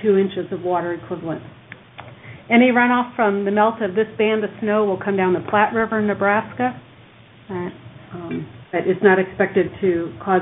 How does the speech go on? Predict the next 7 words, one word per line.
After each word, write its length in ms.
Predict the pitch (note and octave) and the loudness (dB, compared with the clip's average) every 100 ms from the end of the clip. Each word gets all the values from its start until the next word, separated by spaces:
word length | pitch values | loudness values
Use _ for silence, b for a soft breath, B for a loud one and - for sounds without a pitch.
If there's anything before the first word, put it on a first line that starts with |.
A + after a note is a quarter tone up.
| F#3 | 2
any 240 | F3+ F3+ | 2 2
issues 320 | E3+ F#3+ E3+ E3+ - | 0 -2 -2 -4 -4
there 200 | E3+ E3 | -2 -2
either. 220 | E3 - - - - - - - - - - | -2 -4 -8 -14 -20 -16 -14 -12 -10 -12 -4
Um, 200 | E3 E3+ | -4 2
mountain 320 | G#3+ A#3 B3+ - | 4 4 2 0
snowpack 560 | B3 A#3+ B3 B3 A#3+ | 0 2 4 4 2